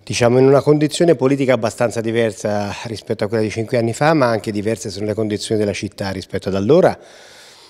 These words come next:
Diverso è l'avversario, quindi a quanto pare sembra essere il dottor Ralli. Mi fa piacere, lo conosco, lo, lo stim-, lo stimo,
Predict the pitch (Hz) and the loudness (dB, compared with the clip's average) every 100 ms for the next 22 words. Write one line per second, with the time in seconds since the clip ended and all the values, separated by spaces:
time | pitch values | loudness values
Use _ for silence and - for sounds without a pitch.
0 | _ - 113 110 110 - 104 92 104 - | _ -8 -2 0 0 -2 -6 -8 -4 0
1 | 185 165 101 - - - 98 92 90 - | 0 0 -4 -6 -16 -14 -12 -10 -12 -14
2 | - 98 - 98 - 113 110 101 101 98 | -16 -14 -8 -6 -2 0 0 -2 -4 -6
3 | 95 92 - 101 90 92 87 85 - 147 | -6 -8 -8 -8 -6 -6 -8 -10 -2 0
4 | 185 113 80 - - - - - 104 92 | 2 0 -4 -16 -20 -20 -16 -10 -8 -2
5 | 127 - 135 110 87 110 123 - - 101 | 0 2 2 0 -4 0 0 -2 -6 -6
6 | 92 151 131 - 156 196 147 - 120 107 | -2 0 2 4 2 4 4 2 -2 2
7 | 147 254 | 2 2